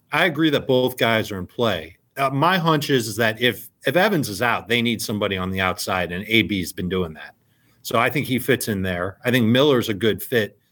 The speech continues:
anywhere, and they'll, they'll rotate them all around. It's not like one guy will one hundred percent be there.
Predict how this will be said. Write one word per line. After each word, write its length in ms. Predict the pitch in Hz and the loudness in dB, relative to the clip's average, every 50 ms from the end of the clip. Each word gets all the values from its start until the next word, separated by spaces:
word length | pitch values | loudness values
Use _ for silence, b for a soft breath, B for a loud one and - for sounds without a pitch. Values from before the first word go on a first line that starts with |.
| _ _ _ _ - | _ _ _ _ -2
anywhere, 340 | 147 165 160 131 123 135 | 0 0 0 2 2 0
and 80 | 170 226 | 2 2
they'll, 180 | 277 294 277 233 | 0 0 0 0
they'll 220 | 294 285 277 220 | 0 0 0 0
rotate 460 | 185 190 180 175 180 - 156 139 143 | 0 0 0 0 0 -2 -2 -2 -2
them 160 | 143 123 120 | -2 -2 0
all 200 | 117 117 110 107 | 2 2 2 2
around. 380 | 95 90 95 170 185 127 104 98 | 0 -2 0 0 0 0 -2 -4
It's 160 | 104 98 - | -6 -6 -4
not 160 | 151 127 123 | -4 -2 -2
like 140 | 120 110 90 | -2 -2 -2
one 240 | 107 113 123 123 117 | 0 -2 0 0 2
guy 320 | 110 110 110 104 101 98 98 b b b b b | 2 2 4 4 2 0 -2 b b b b b
will 160 | 123 110 101 | -2 -2 2
one 220 | 107 131 135 127 | 4 2 4 4
hundred 240 | 131 127 110 107 - | 2 0 -2 -2 -4
percent 480 | 110 101 - - 135 135 117 101 - - | -4 -6 -2 -4 -2 -2 -2 -6 -4 0
be 140 | 143 156 | 0 0
there. 240 | 117 92 78 - - | 0 0 -8 -14 -20